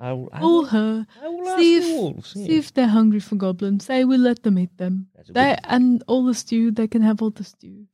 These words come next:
Speaker 1: You know what we could, okay. Are we far away from the ditch that we buried the goblins?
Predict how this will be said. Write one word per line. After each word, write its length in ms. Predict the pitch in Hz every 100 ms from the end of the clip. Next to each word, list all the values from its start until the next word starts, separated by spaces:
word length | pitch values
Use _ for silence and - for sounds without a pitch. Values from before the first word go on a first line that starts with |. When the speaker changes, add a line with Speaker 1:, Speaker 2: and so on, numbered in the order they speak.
| _ _
Speaker 1:
You 120 | -
know 100 | 320
what 220 | 240 -
we 80 | 101
could, 180 | - - _ _
okay. 300 | _ - - _ _
Are 100 | -
we 140 | 139 202
far 180 | - 196
away 140 | 170
from 160 | 156 139
the 80 | 123
ditch 300 | 113 127 -
that 160 | 120
we 320 | 107 110 110
buried 340 | 98 104 104 98
the 60 |
goblins? 520 | 95 95 101 156 190